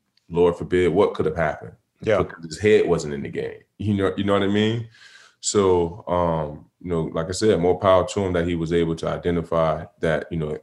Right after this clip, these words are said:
Speaker 1: he wasn't, you know, fully focused and in tune with, you know, his responsibility and his duty to his teammates and to his team and to the organization. So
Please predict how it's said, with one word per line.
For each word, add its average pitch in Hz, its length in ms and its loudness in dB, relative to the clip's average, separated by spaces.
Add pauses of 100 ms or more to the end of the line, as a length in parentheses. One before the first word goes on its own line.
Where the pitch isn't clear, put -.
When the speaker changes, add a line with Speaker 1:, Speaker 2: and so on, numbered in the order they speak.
Speaker 1:
he 90 140 -6
wasn't, 78 500 0
you 78 100 -10
know, 76 340 -8 (340)
fully 87 320 4
focused 85 500 2
and 78 120 -4
in 73 160 -6
tune 85 380 0
with, 78 220 -2 (520)
you 87 80 -2
know, 85 60 0
his 82 140 2
responsibility 82 840 2
and 80 120 0
his 76 120 -4
duty 85 300 0
to 80 140 -4
his 76 220 -4
teammates 80 500 -2
and 76 100 -8
to - 100 -6
his 73 160 -6
team 87 340 0
and 76 100 -4
to 76 100 -8
the 64 60 -6
organization. 80 800 0
So 80 340 0